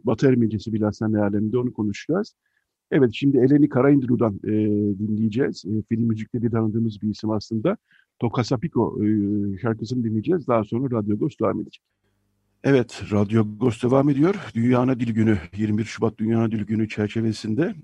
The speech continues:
e, ana diliyle ilgili, e, sorunları, gelişmeleri konuşmaya devam ediyoruz. Sevan Değirmenciyan, e, şimdi attığımızda Sevan Değirmenciyan'ı Agos'taki yazılarından,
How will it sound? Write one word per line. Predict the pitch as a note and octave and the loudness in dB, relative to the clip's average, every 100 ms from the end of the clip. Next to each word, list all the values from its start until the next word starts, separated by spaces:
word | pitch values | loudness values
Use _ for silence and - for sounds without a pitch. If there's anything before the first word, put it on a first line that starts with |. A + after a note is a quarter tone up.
| - | -8
e, | G#2+ G#2 | -4 -2
ana | A2 B2 A2 | 0 0 0
diliyle | G#2+ G2+ G#2 | -2 -2 -2
ilgili, | G2 G#2+ A#2 | -4 -4 -4
e, | A2 G2+ G2 F#2 E2+ | -4 -6 -6 -6 -8
sorunları, | - A2+ A#2 G#2 F#2+ A2 A2+ | -6 -4 -2 -4 -2 -2 -4
gelişmeleri | G#2+ G#2+ - G2 G#2+ A2+ | -4 -6 -6 -8 -8 -6
konuşmaya | G#2+ G#2 A2 A2 | -8 -8 -6 -4
devam | A#2 A2 | -2 -4
ediyoruz. | G#2 B2 A#3+ - - - - - | -4 -4 -4 -12 -20 -20 -20 -20
Sevan | - - B2+ C3 | -6 0 4 4
Değirmenciyan, | C3 C3 C3+ C3 C3+ D3+ - | 6 4 4 2 2 2 -2
e, | G2+ G2+ | -6 -4
şimdi | - G#2+ G#2+ | -4 -4 -2
attığımızda | A2+ - G#2+ G#2 D3 | -2 -2 -4 -2 -2
Sevan | - A2+ A#2+ | -2 -2 0
Değirmenciyan'ı | B2 A#2 A#2 A2 B2+ C3+ | 0 0 -2 0 0 0
Agos'taki | G#2+ A2+ - G#2+ A#2 | 0 -2 -6 -4 0
yazılarından, | A2 A2 G#2+ A2 A2 A2 | 0 0 -2 0 0 -2